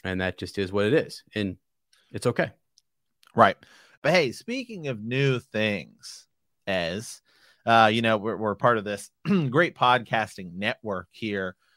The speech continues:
Speaker 2: uh, with, uh, Fansided, and, uh, there's a new podcast coming. Okay, check this out. It's called Blind,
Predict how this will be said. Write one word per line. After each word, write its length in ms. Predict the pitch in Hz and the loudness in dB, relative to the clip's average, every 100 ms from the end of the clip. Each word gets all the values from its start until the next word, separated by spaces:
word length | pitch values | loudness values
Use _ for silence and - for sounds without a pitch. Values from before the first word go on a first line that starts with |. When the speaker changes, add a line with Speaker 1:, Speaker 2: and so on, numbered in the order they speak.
| _ - | _ -2
Speaker 2:
uh, 440 | 104 98 92 87 90 | 2 2 0 -4 -6
with, 240 | 98 92 - | -10 -10 -4
uh, 300 | 95 87 87 - | -2 -2 -4 -2
Fansided, 640 | 117 127 143 139 123 117 117 - _ | 0 2 2 4 4 4 -2 -18 _
and, 340 | 143 160 160 156 | 0 2 4 6
uh, 380 | 160 156 151 143 | 8 10 8 8
there's 160 | 214 | 2
a 40 | 180 | 0
new 100 | 202 | -4
podcast 540 | 190 190 - 117 - | -2 -2 -2 -6 -8
coming. 340 | - 82 55 _ _ _ _ - | -12 -14 -16 _ _ _ _ -12
Okay, 460 | 104 131 147 180 - _ _ _ _ | -6 -2 -2 -4 -10 _ _ _ _
check 280 | - 170 170 | -4 -2 -2
this 220 | 180 175 | -6 -6
out. 180 | 98 - | -6 -8
It's 80 | - | -8
called 260 | - 156 135 - | 2 4 4 -2
Blind, 840 | 101 104 107 117 135 143 139 | -8 -6 -2 -2 -2 -4 -6